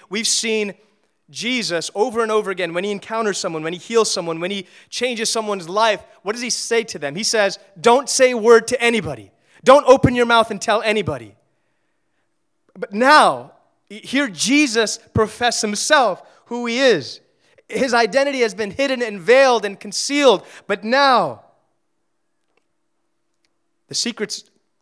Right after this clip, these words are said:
done, right? The hour has come. The secret Messiah is no longer a secret. And commentators actually call this verse in Mark fourteen sixty-two the, the Christological climax of the gospel.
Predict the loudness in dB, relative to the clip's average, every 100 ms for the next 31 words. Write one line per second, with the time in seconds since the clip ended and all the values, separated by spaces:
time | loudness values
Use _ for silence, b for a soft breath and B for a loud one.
0 | -6 0 2 0 -10 _ _ -18 -8 0
1 | 4 6 4 2 -6 -2 0 0 -6 _
2 | _ _ _ _ _ _ _ _ _ -4
3 | -2 -2 -4 -6 -4 -2 0 4 4 2
4 | 0 0 2 2 0 0 -2 -2 -2 -4
5 | -4 -8 -8 -12 _ b b -10 -2 0
6 | 0 -2 -2 -2 -4 -6 -10 -4 0 0
7 | -2 -4 -6 B B -2 2 2 0 -8
8 | -4 -2 -2 -2 -6 -6 -8 -10 -12 -12
9 | -16 -16 -12 -6 -6 -8 B B -12 -6
10 | -6 -4 -2 2 2 0 -4 -4 -6 0
11 | 2 2 2 -2 -4 -8 -12 -12 -12 -14
12 | -10 -6 -6 -8 -12 -20